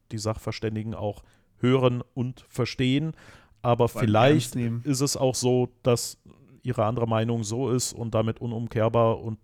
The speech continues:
Speaker 1: wir uns die ganze Show hier eigentlich sparen können.“ Aber den letzten Teil habe ich mir dann nur noch gedacht und nicht gesagt.
Speaker 2: <laughs>
Speaker 1: Aber da denkst du dir auch nur noch so, „Orr, wofür macht ihr eine Anhörung? Wofür wollt ihr Sachverständige?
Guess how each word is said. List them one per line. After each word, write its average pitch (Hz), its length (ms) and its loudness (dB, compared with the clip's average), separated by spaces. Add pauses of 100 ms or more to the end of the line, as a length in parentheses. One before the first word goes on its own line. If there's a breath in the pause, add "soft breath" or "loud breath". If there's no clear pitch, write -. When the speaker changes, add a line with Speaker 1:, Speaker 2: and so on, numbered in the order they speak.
(100)
Speaker 1:
wir 110 160 -2
uns - 280 -10
die 107 100 -14
ganze 104 240 -6
Show 104 180 -6
hier 101 160 -6
eigentlich 101 160 -12
sparen 107 300 -4
können.“ 98 180 -8
Aber 95 180 -6 (320 loud breath)
den 101 120 -4
letzten 98 260 -8
Teil 95 240 0
habe 98 120 0
ich - 100 -14
mir 101 100 -4
dann 95 300 -4
nur 110 240 -6
noch 104 160 -8
gedacht 101 340 -2
und 98 80 -8
nicht 92 160 -10
gesagt. 95 380 -4 (220 loud breath)
Speaker 2:
<laughs> - 220 0
Speaker 1:
Aber 127 220 10
da 131 100 8
denkst 151 260 2
du 147 60 -2
dir 131 140 2
auch 147 180 2
nur 156 120 -2
noch 147 140 0
so, 135 320 2
„Orr, 131 460 6
wofür 131 220 4
macht 139 240 2
ihr 151 60 2
eine 127 100 2
Anhörung? 165 640 2
Wofür 131 320 0
wollt 127 160 2
ihr 127 80 0
Sachverständige? 131 800 -4